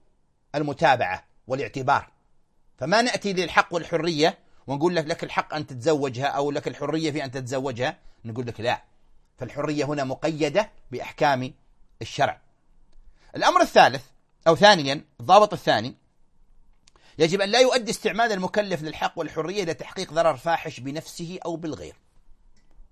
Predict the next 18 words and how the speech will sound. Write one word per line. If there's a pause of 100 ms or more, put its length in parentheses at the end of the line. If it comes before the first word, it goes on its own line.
(240)
ولو
كان
غير
مقصود، (2000)
لأن
ذلك
يتناقض
مع
قواعد (200)
الشريعة (440)
القاضية
بدفع
الضرر
قبل
وقوعه (120)
وبإزالته
بعد
وقوعه.